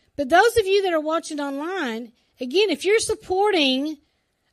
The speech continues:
other ministries that are teaching you lies, then why are you supporting them? Why are you going there? Because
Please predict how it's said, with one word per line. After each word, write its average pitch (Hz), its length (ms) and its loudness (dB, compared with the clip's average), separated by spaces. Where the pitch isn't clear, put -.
other 359 320 2
ministries 302 680 -2
that 254 80 -4
are 254 60 -4
teaching 302 400 -6
you 247 160 -4
lies, 240 720 -2
then 277 160 -4
why 349 200 0
are 381 120 2
you 330 160 -2
supporting 320 540 -4
them? 165 380 -8
Why 277 160 -2
are 359 60 0
you 349 200 0
going 320 320 -2
there? 170 420 -8
Because 285 500 0